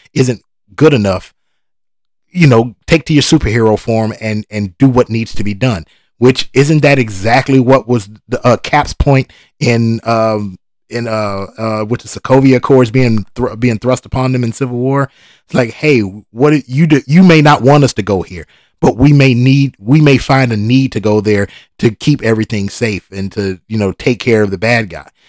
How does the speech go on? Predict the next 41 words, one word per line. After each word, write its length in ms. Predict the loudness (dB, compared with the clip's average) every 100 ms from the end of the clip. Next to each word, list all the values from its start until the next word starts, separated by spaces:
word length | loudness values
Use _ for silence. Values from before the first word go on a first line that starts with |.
| _
But 140 | -2 0
you 240 | 0 2
don't 240 | 2 2
wanna 180 | 2 0
send 220 | 0 -2
us 120 | -2 -2
there 180 | -2
because 240 | -2 -4 -4
you 60 | -4
don't 100 | -4
wanna 160 | -4
piss 300 | -4 -2 0
off, 280 | 0 -2 -4 _ _ _ -6
uh, 240 | -4 -4
somebody 520 | -4 -2 -2 -2 0
else." 280 | 0 0 -8
And 140 | -14 -12
it's 120 | -4
like, 280 | -4 -4 _ _ _ _ _
yeah, 680 | -18 -12 -2 0 4 6 4
that's 160 | 2 -2
kinda 200 | -2 2
what 180 | 0
Jen 260 | 0 -2 -2
is 80 | -2
doing 320 | 0 0 -2
now. 280 | -2 -2 -2
So, 220 | -6 -6
I 160 | -4 -2
mean, 140 | 0
and 160 | 0 0
I 80 |
said 220 | 0 2 4
it 120 | 2
a 40 |
few 220 | 2 0
episodes 440 | 0 -2 -2 -2 -2
ago, 200 | -6 -6
I 220 | -4 -8
thought 380 | -2 2 2 2
that 240 | -4 -4